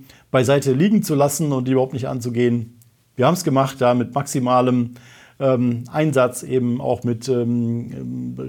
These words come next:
Rechtsanwälten, die da lange dran gearbeitet haben, eine gute Vorlage zu schreiben. Äh, Richter Müller, der selber auch lange dran gearbeitet hat, äh, das, äh, nochmal auf seine Fälle, äh, zuzuschneiden und das noch weiter zu verbessern und noch weiter zu recherchieren und so weiter und so fort. Aber letztendlich, wenn sie nicht wollen, dann wollen sie halt nicht.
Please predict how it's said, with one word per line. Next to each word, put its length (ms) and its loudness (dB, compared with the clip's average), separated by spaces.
Rechtsanwälten, 760 2
die 100 0
da 140 4
lange 240 2
dran 160 2
gearbeitet 520 -4
haben, 220 0
eine 80 -2
gute 240 -6
Vorlage 360 0
zu 120 -8
schreiben. 540 0
Äh, 100 0
Richter 280 2
Müller, 240 4
der 160 2
selber 560 2
auch 260 0
lange 280 0
dran 180 0
gearbeitet 420 0
hat, 300 -2
äh, 380 -2
das, 300 -4
äh, 160 0
nochmal 220 -4
auf 60 -10
seine 220 -4
Fälle, 420 2
äh, 180 2
zuzuschneiden 720 0
und 60 0
das 140 -6
noch 140 0
weiter 220 2
zu 120 -6
verbessern 420 -2
und 80 -2
noch 140 -2
weiter 220 2
zu 120 -6
recherchieren 500 -2
und 80 -4
so 140 -4
weiter 240 0
und 80 -8
so 80 -10
fort. 340 0
Aber 220 4
letztendlich, 400 2
wenn 120 4
sie 80 -2
nicht 140 -2
wollen, 280 4
dann 320 0
wollen 160 2
sie 80 2
halt 180 0
nicht. 260 -4